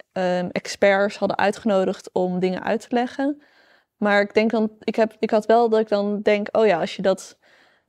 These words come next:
verder zou uitbreiden, als je echt zou willen vragen van die studenten, van mij als student, om, ehm, daar echt iets mee te gaan doen met klimaatadaptatie of zo'n, eh,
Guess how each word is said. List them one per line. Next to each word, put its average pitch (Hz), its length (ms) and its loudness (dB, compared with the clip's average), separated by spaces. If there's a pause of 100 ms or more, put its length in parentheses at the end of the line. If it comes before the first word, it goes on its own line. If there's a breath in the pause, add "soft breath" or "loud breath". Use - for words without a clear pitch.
verder 226 420 2
zou 226 160 2
uitbreiden, 185 600 2
als 196 120 -4
je - 140 -4
echt - 220 -8
zou 196 180 0
willen 190 320 2
vragen 208 480 -2
van 196 160 0
die 185 100 -2
studenten, 185 680 -2 (1000 soft breath)
van 165 380 -2
mij 185 260 2
als 196 140 -4
student, 196 480 -4 (100)
om, 180 460 -2 (640 soft breath)
ehm, 170 720 -2 (260)
daar 185 500 4
echt - 260 -4
iets - 160 -6
mee 190 160 2
te - 100 -6
gaan 175 220 -4
doen 208 520 0 (500 soft breath)
met 196 240 0
klimaatadaptatie 185 1160 -2
of - 140 -4
zo'n, 170 500 -4
eh, 165 420 -4